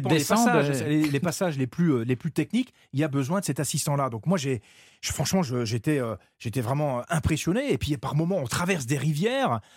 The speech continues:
Speaker 1: On ne sait pas très bien quel débit d'eau il peut y avoir. Donc il y a aussi, là, ils, ils vont repérer effectivement la profondeur de la rivière.
Speaker 2: Ah
Speaker 1: Donc,
Speaker 2: oui.
Speaker 1: en fait, rien n'est maîtrisé dans ce parcours-là. C'est chaque
Speaker 2: Mais
Speaker 1: fois
Speaker 2: c'est
Speaker 1: une
Speaker 2: les
Speaker 1: petite
Speaker 2: routes de
Speaker 1: aventure.
Speaker 2: l'impossible que
Speaker 1: C'est
Speaker 2: vous nous
Speaker 1: une
Speaker 2: faites.
Speaker 1: route de l'impossible. Et en fait, elle est jamais maîtrisée. Et il y a des fois des tunnels.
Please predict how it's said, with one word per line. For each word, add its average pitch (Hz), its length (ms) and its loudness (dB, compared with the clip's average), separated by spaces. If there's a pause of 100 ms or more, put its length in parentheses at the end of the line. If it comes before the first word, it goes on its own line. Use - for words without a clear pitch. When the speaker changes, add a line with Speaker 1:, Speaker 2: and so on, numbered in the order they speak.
(140)
Speaker 1:
On 117 40 -4
ne 113 40 -2
sait - 120 0
pas 151 100 -4
très - 140 -6
bien 156 140 -2
quel 123 220 -4
débit 147 300 0
d'eau 160 220 4
il 135 80 -4
peut 131 140 -2
y 139 60 0
avoir. 214 460 0 (180)
Donc 135 180 -2
il - 40 2
y 147 40 4
a 151 60 2
aussi, 180 320 0
là, 160 160 2
ils, 147 100 -2 (120)
ils 131 140 -4
vont 139 100 0
repérer 156 440 -2
effectivement 147 440 -4
la 123 100 -2
profondeur 147 480 -2
de 135 60 -2
la 123 140 0
rivière. 214 380 0 (180)
Speaker 2:
Ah - 120 -4
Speaker 1:
Donc, 185 80 4
Speaker 2:
oui. 226 100 2
Speaker 1:
en 196 60 -4
fait, 269 160 -2 (320)
rien 156 280 2
n'est 170 120 2
maîtrisé 160 560 0
dans 139 120 -2
ce - 100 -2
parcours-là. 104 580 -2 (120)
C'est - 180 0
chaque - 280 0
Speaker 2:
Mais 214 40 2
Speaker 1:
fois 247 100 4
Speaker 2:
c'est 220 60 4
Speaker 1:
une 135 60 2
Speaker 2:
les 139 60 4
Speaker 1:
petite - 100 0
Speaker 2:
routes 196 80 2
de - 60 6
Speaker 1:
aventure. 160 200 2
Speaker 2:
l'impossible 135 380 0 (200)
que 127 100 4
Speaker 1:
C'est 110 80 4
Speaker 2:
vous 117 80 4
nous 226 80 6
Speaker 1:
une 196 80 4
Speaker 2:
faites. 113 80 2
Speaker 1:
route 240 140 2
de 208 80 2
l'impossible. 208 540 0 (280)
Et 160 100 2
en 175 80 0
fait, 262 180 -2
elle 151 100 2
est 151 100 4
jamais 202 260 0
maîtrisée. 170 520 0
Et 135 60 -6 (220)
il 135 60 2
y 160 40 4
a 160 40 2
des 175 80 2
fois 202 160 0
des 170 120 0
tunnels. 214 600 2